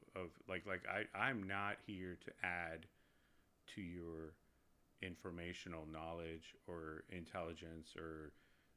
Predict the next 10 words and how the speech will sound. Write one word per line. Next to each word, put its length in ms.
for 180
fact 380
checkers 460
to 100
come 240
back 300
and 80
be 60
like, 220
"Well, 300